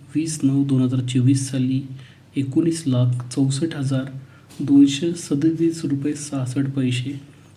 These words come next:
इतकी वर्क ऑर्डर निघाली. काम दोन हजार पंचवीसच्या एप्रिलला सुरू झालं. मे, जूनमध्ये मोठा पाऊस असतो हे कॉन्ट्रॅक्टदारांना माहिती होतं. सदर काम माती आणि मुरुम भरून सुरू केलं.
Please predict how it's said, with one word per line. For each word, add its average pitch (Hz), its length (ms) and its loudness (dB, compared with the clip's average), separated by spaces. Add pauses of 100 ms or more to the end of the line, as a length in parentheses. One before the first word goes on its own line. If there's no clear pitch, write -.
(140)
इतकी 185 340 0
वर्क 147 340 -2
ऑर्डर 131 200 0
निघाली. 123 480 4 (1120)
काम 165 380 -2
दोन 143 180 4
हजार 143 380 2 (960)
पंचवीसच्या 143 680 0 (120)
एप्रिलला 156 480 -2
सुरू 160 300 0
झालं. 127 340 2 (680)
मे, 151 240 8
जूनमध्ये 147 420 4
मोठा 131 320 2
पाऊस 131 440 0
असतो 131 320 -6
हे 127 200 0
कॉन्ट्रॅक्टदारांना 127 680 0
माहिती 120 380 -2
होतं. 127 400 -4 (800)
सदर 156 440 -2 (180)
काम 139 360 -2 (500)
माती 147 520 -8 (260)
आणि 135 100 -6
मुरुम 135 360 -2
भरून 131 240 -4
सुरू 131 260 -8
केलं. 120 520 -8